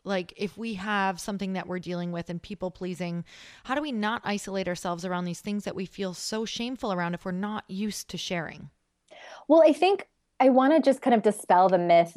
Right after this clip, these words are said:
Speaker 2: that in order, you know, we see on T V or even, like, on Instagram that, you know, these, these women have,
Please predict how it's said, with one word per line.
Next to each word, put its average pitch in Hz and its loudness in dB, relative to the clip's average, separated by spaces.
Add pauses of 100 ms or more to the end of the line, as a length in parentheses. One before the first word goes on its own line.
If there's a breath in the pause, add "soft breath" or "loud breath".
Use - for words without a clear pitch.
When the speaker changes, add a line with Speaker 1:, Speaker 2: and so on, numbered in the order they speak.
(120)
Speaker 2:
that 156 2 (600)
in 202 0
order, 214 4
you 233 4
know, 262 6
we 285 6
see 339 2
on 320 6
T 269 2
V 214 6
or 190 8
even, 208 6
like, 190 4
on 190 4
Instagram 175 4
that, 165 4
you 196 -4
know, 180 0
these, 170 0 (200)
these 175 2 (180)
women 190 4
have, 175 6